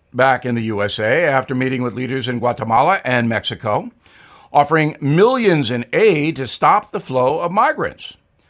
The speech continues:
Ms. Harris facing a backlash from progressive Democrats like Ocasio-Cortez. And she's telling potential illegal immigrants, quote, "Do not come to the United States." Crime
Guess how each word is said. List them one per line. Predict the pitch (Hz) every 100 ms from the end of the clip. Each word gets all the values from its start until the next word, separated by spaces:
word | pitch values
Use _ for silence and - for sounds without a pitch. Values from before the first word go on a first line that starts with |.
| _
Ms. | - -
Harris | 165 185 92 -
facing | - 139 139 135
a | 127
backlash | 131 175 135 135 123
from | - 143 131
progressive | 143 131 110 135 220 - 277 226
Democrats | 147 117 87 104 85 69 -
like | 104 101
Ocasio-Cortez. | 104 101 123 113 - 117 110 - 113 92 131 302 - - - _ - - _ _
And | 123 131 139 147 190 247 294 _ _ _
she's | - 139 143
telling | - 165 175 160
potential | 147 123 170 175 - 151 151
illegal | 139 135 151 143 131
immigrants, | 170 254 202 139 117 -
quote, | - 127 98 127 262 _ _ _ _ _ _ _
"Do | - 175
not | 175 185 180
come | - 202 285 262 226 233 254 _ _
to | - 165
the | 180
United | 180 185 196 196
States." | - 262 285 185 - - - _ _ _ _ _ _ _ _
Crime | - 123 120 -